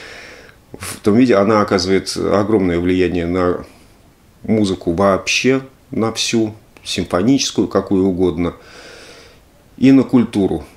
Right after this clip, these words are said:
в целом, в целом, и в частностях тоже.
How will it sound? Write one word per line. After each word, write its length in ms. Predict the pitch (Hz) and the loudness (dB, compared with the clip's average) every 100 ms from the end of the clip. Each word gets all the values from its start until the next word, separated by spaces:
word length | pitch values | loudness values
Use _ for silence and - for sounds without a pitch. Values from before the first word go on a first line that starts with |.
| - | -20
в 140 | - | -16
целом, 480 | - - 87 78 71 - - _ - _ - - _ _ - | -6 -2 0 -2 -6 -16 -20 _ -20 _ -20 -20 _ _ -20
в 60 | |
целом, 380 | - - 90 82 | -6 0 0 0
и 140 | - 107 | -2 -4
в 80 | |
частностях 540 | - 101 - 82 - - | 0 0 -2 -6 -8 -8
тоже. 320 | - 82 76 | -6 -6 -8